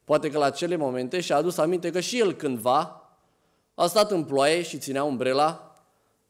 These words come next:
deasupra altui campion. Este un citat care spune:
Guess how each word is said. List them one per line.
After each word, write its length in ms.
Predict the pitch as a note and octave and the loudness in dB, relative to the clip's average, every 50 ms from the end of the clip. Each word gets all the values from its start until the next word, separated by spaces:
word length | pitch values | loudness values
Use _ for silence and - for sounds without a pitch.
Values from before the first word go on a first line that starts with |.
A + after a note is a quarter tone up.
| _ _ | _ _
deasupra 440 | - - C3 B2+ A#2+ C#3 G#2+ - B2 | -4 -2 -2 -2 -2 -4 -2 0 2
altui 260 | A#2+ B2 A#2+ A2 C#3+ | 2 2 0 -2 -4
campion. 560 | B2+ B2+ D3 D3+ D#3 D3+ G3+ G3 D3 A2+ F#2 - - _ _ _ _ _ _ _ _ _ _ _ _ _ _ _ _ A4 _ _ _ _ _ _ _ _ _ _ _ - _ _ _ _ _ _ _ _ _ _ _ _ _ _ _ _ _ _ _ _ _ _ _ _ _ _ _ _ _ _ _ _ _ _ _ _ _ _ _ _ _ _ _ _ | -4 -2 -2 -4 -2 -2 0 0 0 -2 -4 -10 -18 _ _ _ _ _ _ _ _ _ _ _ _ _ _ _ _ _ _ _ _ _ _ _ _ _ _ _ _ -20 _ _ _ _ _ _ _ _ _ _ _ _ _ _ _ _ _ _ _ _ _ _ _ _ _ _ _ _ _ _ _ _ _ _ _ _ _ _ _ _ _ _ _ _
Este 340 | - A3+ D4+ D#4+ C4+ - B3 | -8 -6 -4 -4 -2 0 0
un 160 | A3+ G#3+ F#3+ | 0 0 0
citat 360 | - E3+ D#3 - G#3 G#3 G3+ | -2 -2 0 2 2 2 2
care 260 | G3+ - E3 D#3+ D#3 | 0 0 2 2 2
spune: 680 | C#3+ D3 - - F3+ F#3+ F#3+ F3+ F3 F3 - - - | 0 -2 -4 -4 0 2 4 4 4 2 0 -4 -10